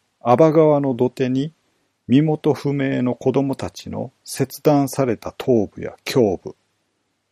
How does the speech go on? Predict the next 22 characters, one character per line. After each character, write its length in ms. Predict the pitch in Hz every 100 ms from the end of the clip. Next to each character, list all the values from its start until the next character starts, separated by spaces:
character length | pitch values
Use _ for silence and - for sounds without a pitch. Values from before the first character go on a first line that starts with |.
| _ -
腕 280 | 117 107 151
な 180 | 139 101
ど 140 | 101
が 200 | 98 156 - -
打 100 | 110
ち 220 | - 117
上 140 | 104
げ 120 | 101
ら 140 | 101 101
れ 100 | 104
て 160 | -
い 80 | 107 104
る 100 | 110
の 140 | 95
が 120 | 123
見 160 | 139 117
つ 120 | -
か 120 | -
り 120 | 95
ま 120 | 82 82
し 120 | -
た。 180 | -